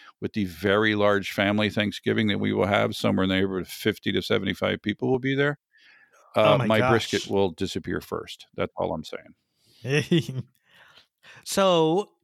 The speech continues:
Speaker 2: technology is a
Speaker 1: Yes,
Speaker 2: good thing
Speaker 1: techno-,
Speaker 2: sometimes.
Speaker 1: you know what? And I wanted to do an episode on thankful-, thankfulness. And so, uh, as nerdy as it is, I thought,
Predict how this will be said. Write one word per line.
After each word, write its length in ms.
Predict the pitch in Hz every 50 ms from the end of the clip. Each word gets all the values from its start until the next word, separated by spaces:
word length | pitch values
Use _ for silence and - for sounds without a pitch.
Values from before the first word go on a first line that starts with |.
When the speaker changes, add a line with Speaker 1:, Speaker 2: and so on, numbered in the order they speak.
| _ _ -
Speaker 2:
technology 1000 | - 165 160 - 180 190 202 202 185 156 139 123 110 104 - 110 107 107 110 113
is 180 | 127 123 117 156
a 60 | 170
Speaker 1:
Yes, 280 | 175 165 123 95 -
Speaker 2:
good 60 | - 90
thing 200 | 90 90 92 - _ -
Speaker 1:
techno-, 260 | - 139 120 107 147
Speaker 2:
sometimes. 240 | 143 139 - - 175
Speaker 1:
you 80 | 202 202
know 100 | 190 185
what? 320 | 185 214 240 233 - - - - - - -
And 120 | - 151
I 80 | 160 165
wanted 260 | 185 196 196 202 185
to 80 | 180 175
do 160 | 185 185 180
an 60 | 175
episode 480 | 175 180 - 170 - - 156 131 131 131
on 340 | 127 127 127 127 127 127 - -
thankful-, 420 | 143 151 170 156 - - 120 - -
thankfulness. 760 | - - 156 180 - - 117 87 87 82 82 - - - - _ _ _ _ - -
And 180 | 139 127 127
so, 360 | - - 143 135 135 131 123
uh, 100 | - - - 123 - - - - - -
as 220 | 147 135 120 123
nerdy 400 | 147 151 160 180 185 190 180 160
as 160 | 113 - 113
it 80 | 131 131
is, 500 | 165 156 120 104 101 120 127 - - - _ _ _ -
I 160 | 117 120 123
thought, 360 | 120 - 139 131 127 127 120